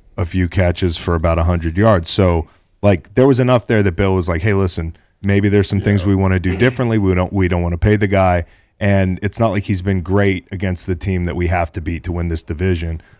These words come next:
Speaker 1: Um, the other interesting thing about this is that Bill not only let him walk, but drafted his replacement, like,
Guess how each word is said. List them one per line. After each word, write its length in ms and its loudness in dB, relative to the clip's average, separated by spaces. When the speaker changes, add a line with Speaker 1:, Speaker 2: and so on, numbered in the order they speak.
Speaker 1:
Um, 420 0
the 140 2
other 180 2
interesting 560 -2
thing 220 0
about 280 0
this 280 -2
is 100 -8
that 220 -6
Bill 200 0
not 240 0
only 220 -2
let 220 -2
him 220 -4
walk, 500 2
but 300 0
drafted 600 2
his 240 -2
replacement, 880 -2
like, 140 -4